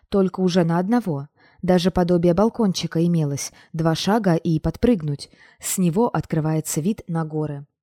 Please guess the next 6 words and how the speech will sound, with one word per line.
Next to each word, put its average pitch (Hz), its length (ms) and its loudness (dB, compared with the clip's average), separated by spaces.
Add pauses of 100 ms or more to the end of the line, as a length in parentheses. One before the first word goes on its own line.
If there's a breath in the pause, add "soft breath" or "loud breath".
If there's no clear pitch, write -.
(120)
«Подожди, 196 380 -2
я 170 160 -2
сейчас 175 380 -6
чашки - 340 -8
свистну». 147 520 -8 (420 soft breath)
Магнус 165 600 -4